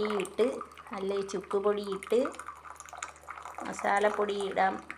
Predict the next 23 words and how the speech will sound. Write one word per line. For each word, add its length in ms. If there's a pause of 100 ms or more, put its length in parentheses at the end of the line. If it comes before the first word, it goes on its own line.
(260)
പെരുംജീരകപ്പൊടി, 600 (1120)
ഗ്രാമ്പു 420
ഇടാം. 220 (420)
ഞാൻ 160
അങ്ങനെ 260
പല 100 (120)
സൈസിലെ 440
വെറൈറ്റി 340 (100)
ചായ 200 (120)
ഇവിടെ 200
ഉണ്ടാക്കുന്നത്. 540 (2250)
അപ്പോൾ 220 (100)
ഇതാണ് 480 (320)
എൻ്റെ 240 (160)
കട്ടൻ 340 (140)
ചായയും 420 (680)
എൻ്റെ 260 (1080)
ഇതും. 180 (640)
ഞാൻ 160
കഴിക്കാൻ 360
പോകുന്ന 260
ഗൈസ് 280
കേട്ടോ. 240